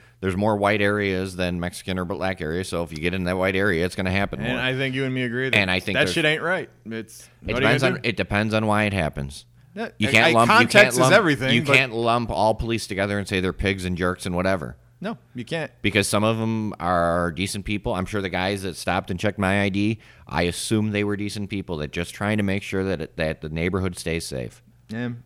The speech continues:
Speaker 2: it's, it's sad
Speaker 1: I
Speaker 2: that
Speaker 1: don't take it
Speaker 2: profiling
Speaker 1: personally.
Speaker 2: actually takes place, but people take it personally, dude. They go nuts.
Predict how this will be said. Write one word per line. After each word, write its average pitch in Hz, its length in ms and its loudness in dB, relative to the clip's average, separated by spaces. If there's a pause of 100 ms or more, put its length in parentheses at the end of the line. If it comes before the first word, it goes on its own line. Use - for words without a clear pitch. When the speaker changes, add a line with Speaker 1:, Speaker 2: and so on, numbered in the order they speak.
(120)
Speaker 2:
it's, - 460 -14 (340)
it's 107 160 -10
sad 110 200 -2
Speaker 1:
I 101 40 -2
Speaker 2:
that 87 120 -6
Speaker 1:
don't 92 200 -2
take 98 160 -2
it 98 100 -6
Speaker 2:
profiling 139 240 2
Speaker 1:
personally. 127 340 4
Speaker 2:
actually 117 300 -2
takes 110 220 -8
place, 101 280 -6
but 95 160 -18
people 143 240 -6
take 165 180 -6
it 170 80 -10
personally, 170 380 -12
dude. 156 240 -12
They 113 160 -6
go 170 160 -8
nuts. 202 460 -10